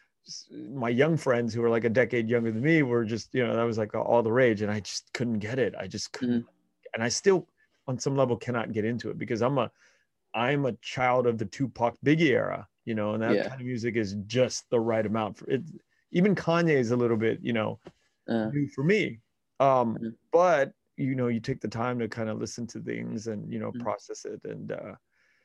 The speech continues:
Speaker 1: allow it to be and keep an
Speaker 2: Yeah.
Speaker 1: open mind. And
Speaker 2: I think that's why we get along is, is, is w-, very similar minds, is, and especially with something like this. Every generation says that,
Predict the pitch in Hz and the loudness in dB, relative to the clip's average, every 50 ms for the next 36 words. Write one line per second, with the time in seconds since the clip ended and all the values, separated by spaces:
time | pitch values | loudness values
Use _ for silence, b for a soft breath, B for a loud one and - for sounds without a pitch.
0 | _ _ _ _ _ _ _ _ _ _ _ _ _ _ _ _ _ - 117 113 | _ _ _ _ _ _ _ _ _ _ _ _ _ _ _ _ _ -2 0 2
1 | 117 117 127 127 123 117 - - 120 113 127 127 120 110 101 95 - _ _ _ | 4 4 4 4 2 0 -2 -6 -4 -2 0 0 0 0 -2 -6 -10 _ _ _
2 | _ _ - 117 110 - 123 113 117 120 117 - - 110 110 107 107 107 110 110 | _ _ -10 -10 -8 -8 -8 -6 -2 -2 -2 -2 -4 -8 -10 -8 -6 -6 -4 -4
3 | 107 104 104 101 101 98 98 90 - _ _ _ _ _ _ _ _ _ _ _ | -4 -6 -6 -6 -8 -8 -10 -12 -16 _ _ _ _ _ _ _ _ _ _ _
4 | _ - - - 127 117 127 120 - 131 110 104 104 104 107 107 95 104 101 85 | _ -6 -2 0 2 4 4 4 4 4 4 6 4 4 4 2 2 2 0 0
5 | 76 67 - - _ _ _ - - - - - - - - - _ _ _ - | -2 -2 -6 -10 _ _ _ -12 -10 -10 -10 -10 -14 -20 -20 -20 _ _ _ -14
6 | - - - - - - _ _ _ _ b b b b b b b - - - | -12 -12 -12 -14 -20 -20 _ _ _ _ b b b b b b b -10 -8 -8
7 | - - - - - _ _ - - - - - _ - - _ _ _ _ _ | -8 -8 -10 -16 -20 _ _ -12 -12 -12 -12 -14 _ -20 -20 _ _ _ _ _
8 | _ _ _ _ _ - 90 101 95 87 87 95 - - - 107 104 98 92 92 | _ _ _ _ _ -4 -2 -2 -2 -2 -4 -4 -4 -4 -4 -4 -4 -2 -4 -4
9 | 95 95 101 98 - - - - - - - - - - - - - - - - | -4 -4 -4 -4 -4 -6 -8 -10 -12 -14 -14 -14 -12 -12 -12 -10 -8 -8 -8 -8
10 | - - - - - - 107 - - - 104 104 101 95 - 110 107 107 104 101 | -10 -10 -14 -6 -2 0 0 0 0 -2 -2 0 -2 -2 -4 -6 -6 -4 -4 -4
11 | 98 95 98 - - 82 - - - - - _ _ _ _ _ _ _ _ _ | -4 -6 -6 -4 -4 -4 -4 -4 -8 -14 -20 _ _ _ _ _ _ _ _ _
12 | _ _ _ _ _ _ _ _ _ _ _ _ _ _ - - 131 127 139 127 | _ _ _ _ _ _ _ _ _ _ _ _ _ _ 0 2 4 6 6 6
13 | 117 131 127 127 117 113 117 127 127 - 120 107 - - 127 131 120 - 113 107 | 6 6 6 6 8 8 8 8 6 4 0 -2 2 4 4 4 4 2 2 2
14 | 95 - - - | 2 2 0 -6